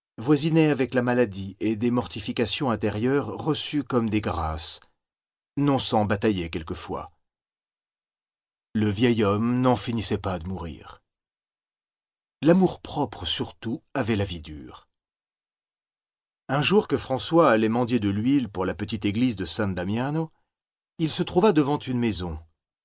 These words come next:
et s'apprêtait à frapper à la porte quand, par une fenêtre entr'ouverte, il vit non sans émotion un groupe d'hommes, parmi lesquels il reconnut d'anciens compagnons de fête. Pour eux, la fête continue, sans lui.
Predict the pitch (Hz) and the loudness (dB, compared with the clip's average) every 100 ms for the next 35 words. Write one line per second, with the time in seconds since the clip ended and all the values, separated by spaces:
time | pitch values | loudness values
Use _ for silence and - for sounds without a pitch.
0 | _ 110 110 - 107 - 110 151 110 - | _ -2 -2 -2 -4 -4 -2 -2 -2 -2
1 | 107 - 123 92 87 - 160 170 - - | -4 2 2 2 -4 2 2 2 -8 -20
2 | _ - 139 127 - 98 95 92 82 110 | _ 0 2 2 0 -2 -2 -4 -4 -2
3 | 127 123 90 - 95 123 147 - - _ | -2 -4 -8 -10 -2 0 0 -8 -20 _
4 | _ _ - 151 151 139 185 147 135 - | _ _ 2 6 6 4 0 2 2 0
5 | 123 127 131 117 - 175 175 - 139 127 | 2 4 2 2 2 2 2 -2 -2 0
6 | 107 107 104 104 92 92 101 117 113 123 | -2 -4 0 0 0 -4 -4 -4 0 2
7 | 110 151 170 175 139 135 123 131 127 123 | 2 2 2 2 0 0 0 0 0 0
8 | - 135 - 110 104 98 82 - 80 73 | -2 -6 -6 -2 -2 -2 -4 -10 -12 -12
9 | - - _ _ _ _ _ _ _ _ | -16 -20 _ _ _ _ _ _ _ _
10 | _ _ _ _ _ _ - 165 131 98 | _ _ _ _ _ _ -4 0 2 2
11 | 104 117 104 135 120 - 85 - 82 76 | 0 -2 -4 -6 -6 -8 -12 -10 -10 -10
12 | - _ _ _ _ _ _ _ - 101 | -14 _ _ _ _ _ _ _ -8 -4
13 | 98 80 73 | -4 -6 -14